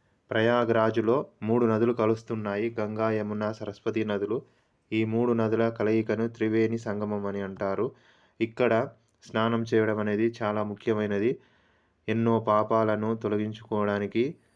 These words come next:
ఈ ప్రయాగ్రాజ్లో ఉన్న త్రివేణి సంగమంలో భక్తులు వచ్చి స్నానం చేస్తూ ఉంటారు. అలాగే ఇక్కడ మహాకుంభమేళా సమయంలో కూడా కోట్ల మంది ప్రజలు ఇక్కడ వచ్చి స్నానం చేస్తూ ఉంటారు. ఇలాంటి త్రివేణి సంగమము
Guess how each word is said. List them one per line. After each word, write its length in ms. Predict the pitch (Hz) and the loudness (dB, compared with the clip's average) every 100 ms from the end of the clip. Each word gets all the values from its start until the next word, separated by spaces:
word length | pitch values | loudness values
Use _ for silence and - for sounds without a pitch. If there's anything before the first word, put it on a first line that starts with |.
| _ - | _ -4
ఈ 80 | 107 | -2
ప్రయాగ్రాజ్లో 760 | 107 107 110 110 107 107 110 107 | 0 0 2 2 0 0 0 0
ఉన్న 160 | 101 101 | 0 -2
త్రివేణి 440 | 101 104 107 110 104 | -2 -2 0 -2 -4
సంగమంలో 540 | 107 104 101 101 107 | -6 -4 -6 -2 -2
భక్తులు 400 | 107 101 - 110 | 0 -4 -2 0
వచ్చి 240 | 107 101 110 | 0 -2 -6
స్నానం 360 | 110 104 104 101 | -4 -2 -2 -2
చేస్తూ 380 | 101 101 - 104 | -4 -2 -2 -2
ఉంటారు. 500 | 98 95 98 95 110 143 _ _ _ - | -2 -4 -2 0 0 -4 _ _ _ -4
అలాగే 460 | 110 110 107 104 107 | 0 0 2 2 0
ఇక్కడ 240 | 104 107 107 | 2 2 2
మహాకుంభమేళా 920 | 104 98 113 113 110 110 110 107 107 107 | 0 0 0 0 -2 -2 0 0 0 -2
సమయంలో 480 | 110 104 104 104 104 | -4 -4 -2 -2 -2
కూడా 260 | 107 104 110 | 0 -2 -2
కోట్ల 400 | - 107 - 113 | -2 -2 0 -4
మంది 280 | 104 101 104 | -2 -4 -4
ప్రజలు 400 | 107 101 101 135 - _ _ | -2 0 0 -2 -6 _ _
ఇక్కడ 280 | _ - 104 | _ -2 0
వచ్చి 300 | 104 101 113 | 0 0 0
స్నానం 380 | 113 107 104 104 | 0 -2 -2 -2
చేస్తూ 380 | 101 101 - 104 101 | -2 -2 0 0 0
ఉంటారు. 440 | 98 98 95 107 - _ _ _ _ 113 | -2 -2 -2 -2 -6 _ _ _ _ 0
ఇలాంటి 420 | 110 113 107 110 | 2 2 2 0
త్రివేణి 420 | 113 110 110 113 | 0 2 4 2
సంగమము 640 | 113 110 107 107 104 101 | -2 -4 -2 -2 -2 -2